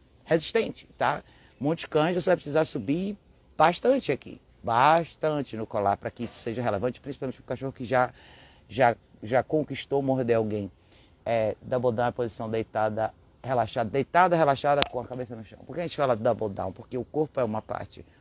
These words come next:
o double, que é o dobro, é a cabeça. Então, você quer a cabeça e queixo no chão, é isso que você quer, tá? Isso favorece muito pra cães que têm essa característica que eu tô descrevendo agora, que é insegurança, essa agitação toda, que é bem típico de cães inseguros. Então,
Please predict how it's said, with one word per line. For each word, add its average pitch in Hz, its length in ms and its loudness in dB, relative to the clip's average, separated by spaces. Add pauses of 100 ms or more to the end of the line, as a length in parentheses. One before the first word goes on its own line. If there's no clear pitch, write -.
(140)
o 110 60 -6
double, 117 460 2
que - 120 -8
é 113 40 0
o 107 60 0
dobro, 120 480 -2
é - 80 -8
a 107 80 -8
cabeça. - 440 -12
Então, 120 180 -12
você 113 140 -16
quer 120 120 -14
a - 20 -14
cabeça 120 380 -8
e - 20 -14
queixo - 340 -12
no 107 140 -12
chão, 98 300 -12
é 98 40 -2
isso - 160 -6
que - 60 -20
você - 100 -12
quer, - 200 -14 (240)
tá? 113 180 -2 (380)
Isso - 100 -20
favorece 131 460 2
muito 131 420 -2
pra 117 340 4 (480)
cães 139 280 0
que - 80 -14
têm 123 200 0
essa 127 220 -2
característica 110 640 -4
que - 60 -14
eu - 40 -6
tô - 120 -8
descrevendo 98 380 -4
agora, 143 360 4
que - 80 -8
é 117 40 -4
insegurança, 117 540 -4
essa 110 160 -8
agitação 101 540 -10
toda, 107 360 -4
que - 100 -2
é 120 40 2
bem 131 240 6
típico 98 400 -8
de 87 80 -10
cães 101 200 -8
inseguros. 98 460 -8
Então, 113 300 0